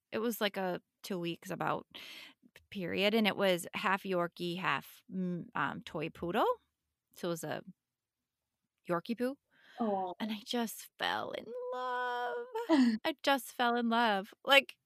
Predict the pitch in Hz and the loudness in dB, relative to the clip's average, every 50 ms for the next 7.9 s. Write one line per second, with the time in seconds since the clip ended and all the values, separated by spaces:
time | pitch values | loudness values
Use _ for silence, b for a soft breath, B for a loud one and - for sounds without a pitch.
0 | _ _ _ _ _ _ _ _ _ _ _ _ _ _ _ _ - 285 311 302 | _ _ _ _ _ _ _ _ _ _ _ _ _ _ _ _ 6 8 8 8
1 | 294 302 311 320 - 349 320 294 277 277 277 277 247 269 262 - - 320 349 392 | 6 4 2 -2 -2 0 2 2 2 2 2 2 2 0 0 0 0 2 2 2
2 | 392 381 370 - - 392 381 - 381 381 381 381 370 370 359 370 381 415 523 539 | 2 0 0 0 0 2 4 6 6 6 8 6 6 8 10 10 10 10 10 6
3 | B B B B B B - - 392 403 392 427 415 392 415 403 392 392 381 392 | B B B B B B 6 10 12 12 12 12 12 12 12 12 12 12 12 12
4 | 392 381 381 381 359 370 359 392 381 - - 403 370 466 605 - - - 453 480 | 12 12 12 12 12 12 12 8 4 6 8 10 10 10 10 8 12 12 12 12
5 | 427 330 523 453 403 415 349 233 - 403 427 392 381 381 - - - 440 240 226 | 12 12 12 12 12 12 10 10 8 12 12 12 12 12 10 6 4 6 4 4
6 | 220 170 180 185 185 190 - - - 196 202 226 262 - 190 349 370 285 226 240 | 6 8 8 8 6 4 2 4 4 6 6 6 4 2 4 12 12 12 12 12
7 | - - - 247 220 220 285 311 202 302 214 254 269 311 - - - | 10 6 6 8 10 12 12 12 12 12 10 10 10 12 10 10 8